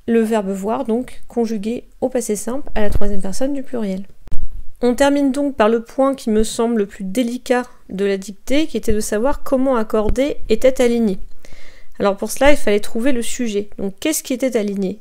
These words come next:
Eh bien, c'était les sept bouteilles de différentes formes. On a ici ce qu'on appelle un sujet inversé, donc le sujet est après le verbe, et cette bouteille de différentes formes étant un sujet au féminin pluriel, on accordait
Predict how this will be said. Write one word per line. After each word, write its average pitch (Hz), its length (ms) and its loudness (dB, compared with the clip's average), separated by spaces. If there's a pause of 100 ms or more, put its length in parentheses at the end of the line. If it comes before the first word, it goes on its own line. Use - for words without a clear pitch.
Eh 196 120 -4
bien, 254 180 0
c'était 285 340 -4
les 208 120 -2
sept 277 320 -6
bouteilles 247 320 -2
de 220 100 -4
différentes 226 480 -6
formes. 196 320 -8 (480)
On 208 140 2
a 220 80 4
ici 240 320 0
ce - 100 -8
qu'on 208 120 -12
appelle 220 280 -2
un 202 120 -4
sujet 220 640 -6 (420)
inversé, 214 640 -2 (120)
donc 196 160 -8
le 214 60 -4
sujet 208 320 -2
est - 180 -6 (140)
après 240 580 -2 (100)
le 190 120 -2
verbe, 220 460 0 (800)
et 240 340 4 (300)
cette 294 340 -2
bouteille 285 320 -4
de 247 80 -6
différentes 226 540 -6
formes 240 400 -2
étant 247 300 -2
un 254 100 0
sujet 233 560 -6
au 208 80 -4
féminin 226 540 -2
pluriel, 214 640 -4 (200)
on 233 140 2
accordait 240 720 4